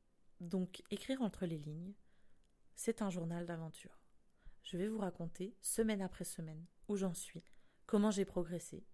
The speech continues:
ou comment je n'ai pas progressé, parce que c'est correct aussi. Par quoi je passe,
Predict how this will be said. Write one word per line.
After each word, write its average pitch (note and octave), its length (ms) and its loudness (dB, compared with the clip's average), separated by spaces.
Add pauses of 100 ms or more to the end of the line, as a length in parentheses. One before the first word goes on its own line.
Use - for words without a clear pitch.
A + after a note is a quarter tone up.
(120)
ou - 40 -4
comment F3+ 300 4
je E3 140 0
n'ai D#3+ 180 2
pas G3+ 240 0
progressé, F3 720 -4
parce - 180 -8
que F#3 100 0
c'est F3+ 160 -4
correct - 440 -8
aussi. - 260 -10 (1120)
Par - 180 -6
quoi F#3 140 4
je F#3 120 4
passe, F#3 460 -2